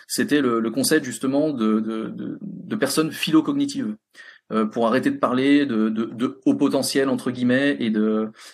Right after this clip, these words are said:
et de, de cataloguer, en fait, euh, c'est les, les personnes dans, dans des cases de ce type-là. Et, euh, moi, j'avais vu pas mal de, pas mal de choses qu'elle avait faites par rapport à ça, et j'ai, j'ai trouvé le,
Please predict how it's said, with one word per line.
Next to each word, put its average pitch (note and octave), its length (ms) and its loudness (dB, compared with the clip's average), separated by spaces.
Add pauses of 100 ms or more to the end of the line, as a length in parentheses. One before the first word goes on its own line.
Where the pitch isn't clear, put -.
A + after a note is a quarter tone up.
(160)
et G#2+ 80 -6
de, G#2+ 160 0
de G#2+ 120 0
cataloguer, C3+ 560 2
en B2+ 100 0
fait, D3 260 -2
euh, A2+ 420 -4
c'est A#2 260 -8
les, A2+ 160 -4
les A2 140 -4
personnes C3 340 0
dans, A2+ 200 0
dans A2 160 0
des A2 120 2
cases C3 200 2
de B2+ 80 -6
ce A2 60 -8
type-là. - 340 -4 (400)
Et, A2 160 0
euh, A2 600 -2
moi, B2+ 100 2
j'avais C#3+ 160 4
vu D#3+ 220 -4
pas C#3+ 120 2
mal D3 180 2
de, C#3 100 2
pas C3+ 120 -2
mal C#3+ 140 0
de C#3 80 4
choses D3+ 200 -2
qu'elle B2 120 0
avait A#2 100 2
faites C#3 180 -4
par B2+ 100 0
rapport A#2+ 220 0
à A2+ 40 0
ça, E3 260 0
et C#3+ 40 -2
j'ai, A#2 200 -4
j'ai A#2+ 100 -2
trouvé B2 300 -2
le, A2 240 -2